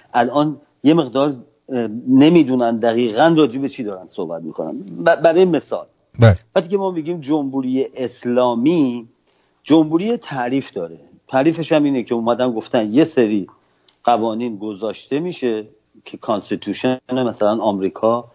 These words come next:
Speaker 1: یه سری کلی گفته شده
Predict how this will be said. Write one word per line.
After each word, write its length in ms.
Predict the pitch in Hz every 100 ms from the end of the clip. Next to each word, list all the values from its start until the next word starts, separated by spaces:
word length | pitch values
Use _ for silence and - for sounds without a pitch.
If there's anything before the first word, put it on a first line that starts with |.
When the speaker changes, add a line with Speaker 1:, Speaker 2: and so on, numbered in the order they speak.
| _ _ _ _ -
Speaker 1:
یه 200 | 127 156
سری 460 | - 120 135 113 - -
کلی 520 | - 143 131 135 170
گفته 340 | 131 - 147
شده 500 | 139 117 95 95 92